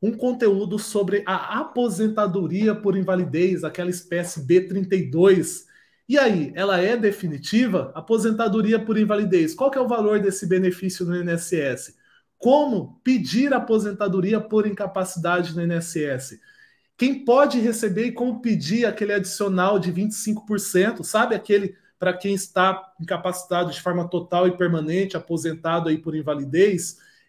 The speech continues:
e precisa de auxílio, ajuda de terceiros por conta da, da doença, da sequela.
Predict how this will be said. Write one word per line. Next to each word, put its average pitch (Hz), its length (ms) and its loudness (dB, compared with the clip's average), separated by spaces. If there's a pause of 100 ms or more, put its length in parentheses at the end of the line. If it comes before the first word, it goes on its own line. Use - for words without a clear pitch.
e 190 180 0
precisa 214 640 0
de 185 220 -2
auxílio, 185 560 0
ajuda 175 360 2
de 170 140 -4
terceiros 170 640 0
por 156 200 -6
conta 165 380 -6
da, 156 300 -2 (300)
da 139 120 -4
doença, 156 540 -2
da 131 120 -6
sequela. 180 680 0